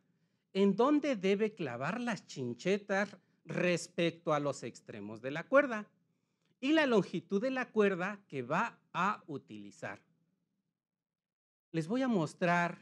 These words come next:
de manera práctica el procedimiento para resolver el ejercicio.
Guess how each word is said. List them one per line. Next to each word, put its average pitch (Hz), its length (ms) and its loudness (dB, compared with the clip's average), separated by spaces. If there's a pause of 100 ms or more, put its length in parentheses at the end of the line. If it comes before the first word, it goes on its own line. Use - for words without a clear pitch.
(140)
de 131 200 -10
manera 165 500 -4
práctica 175 920 -2 (220)
el 135 180 -6
procedimiento 160 1120 0
para 151 420 -4 (340)
resolver 127 760 -4
el 131 160 -4
ejercicio. - 720 -16